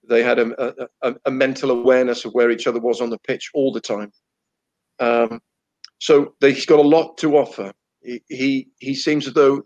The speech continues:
he can step up. I believe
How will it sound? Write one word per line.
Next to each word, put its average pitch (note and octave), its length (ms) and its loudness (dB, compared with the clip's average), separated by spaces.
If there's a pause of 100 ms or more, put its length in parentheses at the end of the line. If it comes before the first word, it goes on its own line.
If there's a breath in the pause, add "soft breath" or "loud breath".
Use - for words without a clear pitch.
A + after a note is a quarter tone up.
(140)
he C3 180 -6
can C#3 320 0
step B2+ 360 -2
up. C#3 240 0 (680)
I C3+ 80 -2
believe C#3 420 0